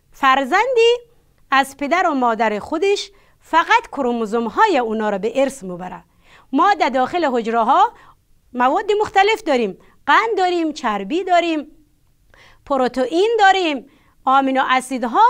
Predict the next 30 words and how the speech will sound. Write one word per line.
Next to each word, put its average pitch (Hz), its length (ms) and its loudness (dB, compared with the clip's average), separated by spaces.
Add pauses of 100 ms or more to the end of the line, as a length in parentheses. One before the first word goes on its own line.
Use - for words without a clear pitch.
(120)
که 330 140 0
همی 294 240 2
به 269 80 -2
عبارت 277 480 0 (300)
ساختمان 277 640 -2
کروموزوم 226 480 -6
ها 330 100 2
را 453 100 0
میسازه 226 380 -2
داریم، 185 300 -8 (220)
اما 403 260 2
تنها 233 360 -4
چیزی 381 380 -4
که 240 100 -4
از 214 160 -6
والدین 220 540 -4
ما 196 260 -8 (380)
نصف، 415 460 0
نصف، 240 320 -2
نصف 359 360 0
از 240 200 -2
مادر 240 440 0
و 240 80 2
نصف 339 340 -2
از 226 160 -4
پدر 247 300 -2
به 226 120 -2
ما 208 160 -4
می‌رسه، 214 400 -2 (480)
همون 320 380 -2